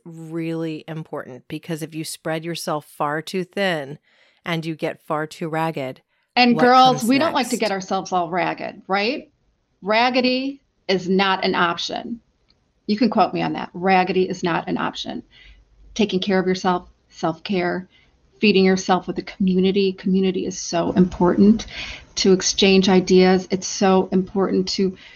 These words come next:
Speaker 2: talk and have those conversations with other people who are like-minded. And that would be you, Karina Belizzi. And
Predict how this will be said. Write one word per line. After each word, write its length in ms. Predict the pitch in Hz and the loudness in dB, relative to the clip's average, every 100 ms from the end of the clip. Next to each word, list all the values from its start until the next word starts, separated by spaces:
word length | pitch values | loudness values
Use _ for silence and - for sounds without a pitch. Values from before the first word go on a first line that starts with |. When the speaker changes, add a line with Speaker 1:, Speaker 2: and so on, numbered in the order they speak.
| - _ _ _ | -20 _ _ _
Speaker 2:
talk 420 | - - 226 170 - | -2 2 2 2 2
and 100 | 208 | 4
have 300 | 190 220 202 | 4 0 2
those 180 | 190 | 0
conversations 1000 | - 196 180 180 - 175 - - - - 220 | -2 -10 -10 -10 -10 -12 -12 -16 -18 -18 -8
with 240 | 196 185 _ 214 | -8 -8 _ 0
other 260 | 196 202 | 4 4
people 360 | 190 202 190 180 | 2 0 2 2
who 160 | 190 | 2
are 120 | 180 165 | 2 2
like-minded. 720 | 170 170 165 147 160 - - - _ _ _ _ - - | 0 0 -4 -4 -4 -8 -10 -18 _ _ _ _ -12 -2
And 420 | 180 175 170 170 - | 0 0 0 -2 0
that 160 | 180 | 0
would 160 | 196 190 | 2 0
be 60 | |
you, 240 | 190 196 190 | 0 2 2
Karina 400 | - 180 175 170 | 0 -2 0 -2
Belizzi. 500 | 170 170 170 175 185 _ - | -2 -4 -4 -6 -8 _ -2
And 180 | 196 | 0